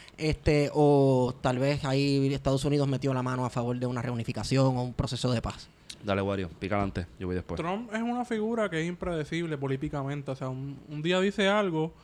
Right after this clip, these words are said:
Speaker 3: y en ese mismo día cambia de, de, de pensar. Y es este tipo de persona que se levanta como a las seis de la mañana a tuitear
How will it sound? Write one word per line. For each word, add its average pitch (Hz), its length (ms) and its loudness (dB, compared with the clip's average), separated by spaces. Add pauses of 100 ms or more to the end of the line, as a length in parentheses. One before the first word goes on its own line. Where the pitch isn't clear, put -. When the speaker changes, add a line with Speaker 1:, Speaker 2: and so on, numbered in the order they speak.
(400)
Speaker 3:
y 151 120 -2
en 151 100 2
ese 165 160 2
mismo 196 300 2
día 196 220 2
cambia 170 360 -2
de, 160 180 0
de, 139 600 -4
de 135 160 -6
pensar. 139 400 -6 (720)
Y 156 100 2
es 170 100 4
este 190 140 0
tipo 214 240 2
de 214 80 2
persona 208 340 -2
que 196 80 -4
se 170 120 -4
levanta 151 360 -6
como 190 160 -6
a 180 40 -4
las 175 80 -8
seis 190 120 -2
de 190 80 -2
la 190 100 -2
mañana 180 420 -2
a 160 40 -4
tuitear 165 420 -2